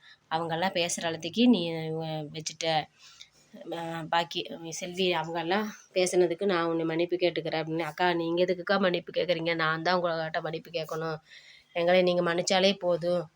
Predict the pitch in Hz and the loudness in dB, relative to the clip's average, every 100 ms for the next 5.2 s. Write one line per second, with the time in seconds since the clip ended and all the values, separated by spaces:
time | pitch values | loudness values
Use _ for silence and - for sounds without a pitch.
0 | _ _ _ - 170 175 165 165 165 180 | _ _ _ -6 -2 0 0 0 2 4
1 | 185 175 165 175 185 175 170 165 165 160 | 4 2 2 4 4 2 0 -4 -4 -2
2 | 160 156 160 185 165 165 165 175 180 175 | -2 -2 -2 0 2 2 0 -2 -2 -2
3 | 160 160 160 - 160 156 156 156 151 156 | -2 -2 -2 -2 -2 -2 -6 -8 -8 -4
4 | 208 247 196 156 156 165 156 151 151 147 | 0 0 0 -4 -4 -2 -2 -4 -8 -10
5 | - | -6